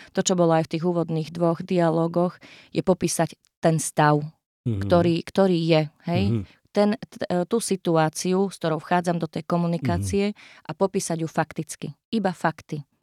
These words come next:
Speaker 1: Tú skutočnosť,
Speaker 2: Mhm.
Speaker 1: ktorú vidím, ktorú počujem, ktorú cítim.
Speaker 2: Nie alternatívne fakty, hej?
Speaker 1: Nie, nie. <laughs> Takže, takže vlastne popíšem, "Toto sa tu teraz deje, toto vidím,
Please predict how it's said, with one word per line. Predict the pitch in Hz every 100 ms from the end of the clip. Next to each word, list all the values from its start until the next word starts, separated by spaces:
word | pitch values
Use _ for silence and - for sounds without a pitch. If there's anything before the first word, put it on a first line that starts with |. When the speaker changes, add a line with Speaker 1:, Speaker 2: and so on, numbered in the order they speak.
| _
Speaker 1:
Tú | - 214
skutočnosť, | - 190 180 - 123 95 92
Speaker 2:
Mhm. |
Speaker 1:
ktorú | 92 160 165
vidím, | 175 214 190 202 202 202 196 - - _
ktorú | - 160 156
počujem, | 190 190 - 196 180 180
ktorú | - - 170 165
cítim. | - 160 - 156 160 - -
Speaker 2:
Nie | 139 120
alternatívne | 113 101 101 95 - 98
fakty, | 95 98 - 101
hej? | 117 - -
Speaker 1:
Nie, | 190 196 175 151
nie. | 160 175 165 160 -
<laughs> | 247 190 226 233 -
Takže, | 180 165 185
takže | - 190 202
vlastne | 196 190 190
popíšem, | 185 165 170 165 165
"Toto | 220 - 202
sa | - 170
tu | -
teraz | - 156 151 151
deje, | 196 190 175
toto | 160 165 - 165
vidím, | 175 160 165 165 165